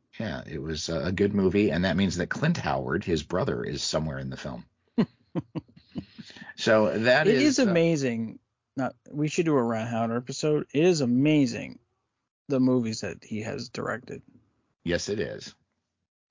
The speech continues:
Speaker 2: I mean,
Speaker 1: Little
Speaker 2: The Grinch stole, How the Grinch Stole Christmas, Jim Carrey. This Willow movie. He finished Solo, the Star Wars movie.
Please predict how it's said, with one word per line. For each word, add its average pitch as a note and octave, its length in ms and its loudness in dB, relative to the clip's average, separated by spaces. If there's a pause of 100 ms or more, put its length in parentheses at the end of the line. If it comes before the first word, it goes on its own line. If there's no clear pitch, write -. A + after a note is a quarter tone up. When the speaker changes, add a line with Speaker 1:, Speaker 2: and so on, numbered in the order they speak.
(120)
Speaker 2:
I B2+ 60 4
mean, A#2 160 4
Speaker 1:
Little G#2+ 280 -2
Speaker 2:
The C#3 120 2
Grinch C3+ 360 6
stole, C3 360 4
How C3 120 4
the C3 100 4
Grinch B2+ 180 2
Stole B2+ 120 -2
Christmas, B2 380 -2 (520)
Jim A#2 200 -2
Carrey. A2 460 0
This A#2+ 160 -2
Willow B2 300 4
movie. A#2+ 500 4 (200)
He B2+ 200 -2
finished B2 500 -2
Solo, B2+ 600 4
the A#2+ 100 -2
Star A2+ 280 0
Wars A#2 240 0
movie. A2 420 -4